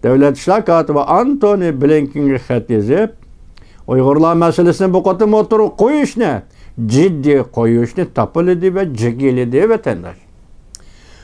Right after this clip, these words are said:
Şundan keyin anda Amerika, Prezident Joe Biden hükümeti bu dört yıl mabeynida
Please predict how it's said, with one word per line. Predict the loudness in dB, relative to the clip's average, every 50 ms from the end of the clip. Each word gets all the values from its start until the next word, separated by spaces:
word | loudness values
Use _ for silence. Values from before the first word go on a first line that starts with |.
| -20 -20
Şundan | -12 -8 -4 -2 -2 0 0 -2
keyin | 0 0 0 0 2 2
anda | 0 0 2 2 2
Amerika, | 2 2 2 2 0 0 0 0 0 2 2 2 0 0 -2 -6 -14 -20 -20 -8 -4
Prezident | -2 -2 -2 0 -2 -2 -2 0
Joe | 0 -2 0 0
Biden | 0 0 0 0 0 -2
hükümeti | 0 -2 -4 -2 -2 0 0 0 0 -2 -2 -2
bu | -2 -4 -2 0
dört | 2 2 2 0 -2 -4 -2
yıl | 0 2 2 2
mabeynida | 2 2 2 2 2 2 2 2 0 0 -2 -4 -4